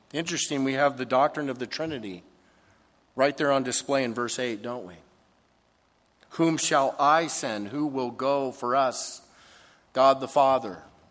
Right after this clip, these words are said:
God the Son, God the Holy Spirit, having a discussion amongst themselves. We have a job to do. There's something that needs to be accomplished. Whom shall we send?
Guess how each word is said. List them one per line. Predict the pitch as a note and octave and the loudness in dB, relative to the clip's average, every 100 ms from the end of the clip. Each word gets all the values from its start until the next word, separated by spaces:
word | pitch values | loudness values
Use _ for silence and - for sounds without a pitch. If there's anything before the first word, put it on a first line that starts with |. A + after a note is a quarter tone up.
| - | -2
God | B2 B2+ | 0 0
the | A#2 | -2
Son, | - C#3+ B2 G#2+ | -4 -2 -4 -4
God | A2 B2+ B2+ | 0 0 0
the | A2+ | -4
Holy | C3+ B2 | -6 -6
Spirit, | - C#3+ C3 A2+ G2 | -8 -6 -4 -4 -4
having | - C#3+ D3 C#3 | -2 -2 -2 -8
a | B2 A#2+ | -8 -8
discussion | A#2+ A#2+ - D3 - B2+ | -8 -6 -4 -4 -4 -6
amongst | A#2 C3 C3+ | -4 -4 -4
themselves. | - G#2 - G2 F#2 - - - - - _ _ _ _ _ - | -8 -10 -6 -8 -8 -18 -20 -20 -20 -20 _ _ _ _ _ -6
We | F3 | 0
have | F3+ G3+ | 0 0
a | E3 | 0
job | C#3+ D#3 F3+ E3 | 4 4 4 0
to | D3 | -8
do. | A2+ G2+ C#2 - _ _ _ _ _ _ | -8 -10 -10 -20 _ _ _ _ _ _
There's | C#3+ - | -2 2
something | F#3 F#3 F#3+ | 2 2 -2
that | E3 D3+ | -4 -2
needs | D#3 D3 | -2 -2
to | - | -4
be | D3 C#3 | -4 -4
accomplished. | - E3 D#3 B2+ F#2+ - - - _ _ _ _ _ _ _ _ _ _ _ _ _ _ _ _ _ _ _ _ _ _ _ _ - | -2 0 0 -2 -8 -8 -12 -18 _ _ _ _ _ _ _ _ _ _ _ _ _ _ _ _ _ _ _ _ _ _ _ _ -6
Whom | A3 A#3+ | -4 -2
shall | - G#3 F#3+ | 0 4 2
we | F3+ F3 | 2 -2
send? | - E3+ A#2+ D#2+ D2+ | -2 -4 -6 -10 -18